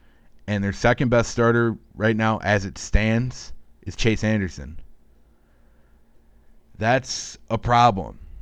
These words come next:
Um, I think it's shown that Corbin Burns is not major league ready yet. I think he has some stuff that he has to work out. I think it was a good idea to send him down to triple A, um, especially with some of his, his home run numbers he was giving up.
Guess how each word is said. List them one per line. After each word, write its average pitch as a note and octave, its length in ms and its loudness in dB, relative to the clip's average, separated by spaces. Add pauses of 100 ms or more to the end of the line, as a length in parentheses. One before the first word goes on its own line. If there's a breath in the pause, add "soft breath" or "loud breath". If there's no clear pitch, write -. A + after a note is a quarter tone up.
(920)
Um, G2 340 -4
I G2 100 -2
think A#2 200 2
it's A2+ 100 -4
shown B2+ 340 4
that A#2 100 0
Corbin A#2+ 380 4
Burns A#2 640 2
is G2 180 -4
not G#2+ 360 2
major G#2 340 0
league F#2+ 220 -2
ready F#2 280 0
yet. G#2+ 380 2 (240 loud breath)
I G2 100 -4
think F#2+ 160 -2
he G2+ 140 -2
has G2+ 160 2
some F2+ 140 -8
stuff - 300 -2
that G2 100 0
he F#2+ 80 0
has F#2+ 180 -2
to G2 80 -4
work F#2 240 -2
out. F#2+ 340 2
I G2 60 -2
think F#2+ 160 -2
it F#2+ 40 0
was F#2 120 0
a E2+ 40 -6
good F#2+ 120 0
idea F#2+ 300 2
to E2 80 -6
send G2+ 340 -2
him G2 160 0
down F#2+ 280 2
to F#2 60 -6
triple F2+ 380 -4
A, G2 280 -2 (640 soft breath)
um, F2 380 -4
especially - 460 -2
with F#2+ 140 -2
some G2+ 180 -4
of F#2+ 80 -4
his, - 420 -10
his F#2 140 -12
home G2+ 280 -2
run F#2 180 -4
numbers F#2+ 280 -2
he G2 120 -4
was F2+ 80 -6
giving F#2+ 240 -6
up. F#2+ 200 -4